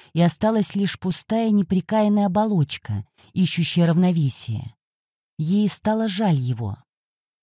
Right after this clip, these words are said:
"Да, дорогой, это здесь". "А, спасибо".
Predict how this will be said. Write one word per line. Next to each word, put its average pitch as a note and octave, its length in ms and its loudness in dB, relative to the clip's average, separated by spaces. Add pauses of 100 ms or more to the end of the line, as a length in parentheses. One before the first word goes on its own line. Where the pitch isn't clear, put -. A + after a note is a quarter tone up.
(300)
"Да, G#3+ 280 -2
дорогой, C3 680 -2 (420)
это A3+ 320 -4
здесь". G3 640 -4 (1080)
"А, F3+ 300 2
спасибо". C#3 760 -2